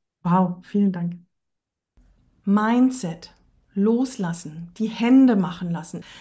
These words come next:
Und an der Stelle fällt mir etwas ein, was hier beim Atelier Talk Podcast mein Gast Frank Berzbach sagte. Er ist Autor und er war Gast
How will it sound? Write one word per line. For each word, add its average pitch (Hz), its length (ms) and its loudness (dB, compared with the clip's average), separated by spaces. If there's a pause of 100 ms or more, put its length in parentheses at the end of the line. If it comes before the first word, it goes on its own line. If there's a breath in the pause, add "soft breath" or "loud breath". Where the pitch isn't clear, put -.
(680 loud breath)
Und 202 160 -4
an 220 100 0
der 294 200 0
Stelle 294 340 0
fällt 269 360 -2
mir 233 300 -2
etwas 214 380 -8
ein, 175 400 -6
was 185 160 -14
hier 277 480 0
beim 220 420 -2
Atelier 208 420 -6
Talk 196 220 -8
Podcast 185 580 -12 (440 loud breath)
mein 226 240 0
Gast 240 320 -4
Frank 254 420 -6
Berzbach 185 480 -8
sagte. 175 440 -12 (420 loud breath)
Er 190 100 -6
ist 180 160 -10
Autor 302 500 -2
und 247 220 -2
er 220 220 -4
war 208 240 -4
Gast 240 500 -4